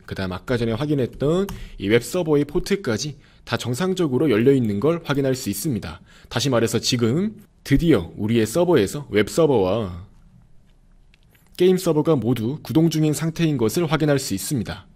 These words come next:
자, 이제 한번 우리 서버의 공인 아이피 주소에 들어가서 확인해 볼 수가 있는데요. 지금 여기에 바로 접속하면 접속이 안 되고요. 이 에이더블유에스 같은 경우는 방화벽 설정을 추가적으로 해주고 있어서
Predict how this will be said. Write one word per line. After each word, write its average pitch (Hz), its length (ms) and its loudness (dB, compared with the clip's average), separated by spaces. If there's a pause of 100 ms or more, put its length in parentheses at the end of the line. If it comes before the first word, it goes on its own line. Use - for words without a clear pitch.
(520)
자, - 160 0
이제 120 180 4
한번 180 440 4
우리 123 220 2
서버의 165 560 2
공인 196 360 2
아이피 123 360 0
주소에 131 600 2
들어가서 131 680 -2 (200)
확인해 175 360 0
볼 165 120 2
수가 160 260 -2
있는데요. 107 520 -2 (260)
지금 143 300 2
여기에 120 300 4
바로 123 260 0
접속하면 135 760 -4
접속이 110 400 -2
안 95 180 -2
되고요. 123 500 2 (300)
이 120 100 0
에이더블유에스 190 680 4
같은 151 320 -2
경우는 147 440 0
방화벽 156 380 -2
설정을 151 600 -2
추가적으로 139 520 0
해주고 175 280 2
있어서 110 400 -4